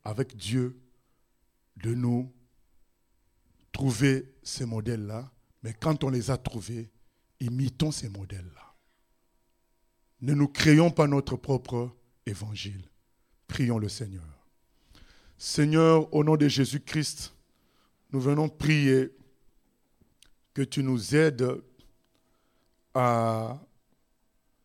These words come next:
appliquer ta parole. Quand Paul dit dans Philippiens trois d'imiter les gens qui marchent selon le modèle qui est en eux. Et il dit encore dans un Corinthiens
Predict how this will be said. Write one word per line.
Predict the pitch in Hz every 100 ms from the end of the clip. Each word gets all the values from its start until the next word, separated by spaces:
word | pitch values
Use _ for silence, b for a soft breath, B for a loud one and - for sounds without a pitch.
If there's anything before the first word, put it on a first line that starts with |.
| _ _ _ -
appliquer | 143 - 151 - 175
ta | 170
parole. | 139 143 139 139 135 117 95 - _ _ _ _ _ _ _ _ -
Quand | 156
Paul | 151 - 175 156
dit | 135 165
dans | 156 143
Philippiens | - 143 139 151 156
trois | 151 135 147 143 143 _ _ _ _ _ _ _ _ _ _ _ _ _ _ _ _ _ _ -
d'imiter | 95 156 170 170 170 180 190 156 - - -
les | 135 151
gens | 127 165 170
qui | -
marchent | 151 143 175 160 147
selon | - 147 147
le | 151 143
modèle | 139 135 139 143
qui | - 147
est | 143 143
en | 127 127
eux. | 143 123 104 - - _ - - _ _ -
Et | 139
il | 139
dit | 135
encore | 160 143 156 151
dans | 143
un | 165
Corinthiens | 156 151 143 139 151